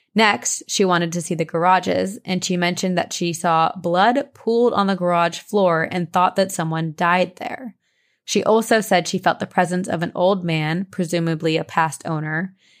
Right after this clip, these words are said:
and he was angry and didn't like women. Last but not least, she went to the smaller garage that my husband turned into his shop,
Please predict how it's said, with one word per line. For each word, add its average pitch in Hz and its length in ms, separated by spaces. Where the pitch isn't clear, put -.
and 170 100
he - 200
was 190 160
angry 170 500
and 165 160
didn't 170 320
like 156 280
women. 175 460
Last 180 260
but 156 140
not 165 180
least, 220 560
she - 160
went 180 180
to - 100
the 175 60
smaller 247 360
garage 170 460
that - 120
my 165 120
husband 165 480
turned 165 260
into 160 260
his 160 200
shop, 214 420